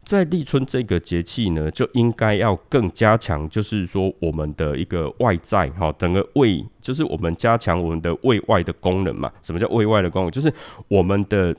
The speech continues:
不管是我们的营气、胃气，好，这些都要保养。那胃气是什么？其实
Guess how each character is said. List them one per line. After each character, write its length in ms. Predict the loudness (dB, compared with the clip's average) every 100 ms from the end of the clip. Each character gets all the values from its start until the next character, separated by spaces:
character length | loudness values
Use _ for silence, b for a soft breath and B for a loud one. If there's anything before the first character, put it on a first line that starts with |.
| _ _ 2
不 120 | 2
管 260 | 4 2
是 240 | 2 -2 -2
我 100 | -2
们 100 | -4
的 140 | -4 -4
营 200 | 0 0
气、 320 | -2 -2 -4 0
胃 180 | 2 0
气， 320 | -2 -8 -8 -6
好， 160 | -6
这 100 | -4
些 220 | -2 0 2
都 180 | 2
要 140 | 4 2
保 320 | 2 0 2
养。 160 | -2 -2
那 200 | 0 0 0 _ 4
胃 140 | 4
气 240 | 4 -2 -2
是 140 | -4
什 180 | -4 -2
么？ 140 | -2
其 140 | 0
实 80 | -2